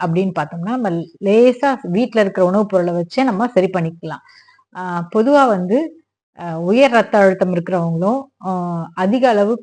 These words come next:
கொலஸ்ட்ரால் இருக்கிறவங்களும் இந்த வெள்ளை வெங்காயத்தை வந்து நல்லா எண்ணெயில அல்லது வெண்ணெயில வதக்கி, லேசா வெண்ணெய் போட்டுக்கலாம். இல்ல எண்ணெய்னா கொஞ்சம் தாராளமா விட்டு,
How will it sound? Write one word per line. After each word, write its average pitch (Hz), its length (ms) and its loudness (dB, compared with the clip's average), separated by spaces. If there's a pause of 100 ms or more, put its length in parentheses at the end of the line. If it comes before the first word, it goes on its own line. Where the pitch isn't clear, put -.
கொலஸ்ட்ரால் 202 480 2
இருக்கிறவங்களும் 175 640 -2 (460)
இந்த 180 600 0
வெள்ளை 233 380 4
வெங்காயத்தை 196 680 2
வந்து 170 300 -4
நல்லா 196 460 0 (460)
எண்ணெயில 214 480 2
அல்லது 196 720 2
வெண்ணெயில 196 520 4
வதக்கி, 202 640 0 (100)
லேசா 233 500 4
வெண்ணெய் 185 280 2
போட்டுக்கலாம். 170 480 -6
இல்ல 208 360 0
எண்ணெய்னா 202 300 0
கொஞ்சம் 220 280 2
தாராளமா 180 480 2
விட்டு, 190 480 -2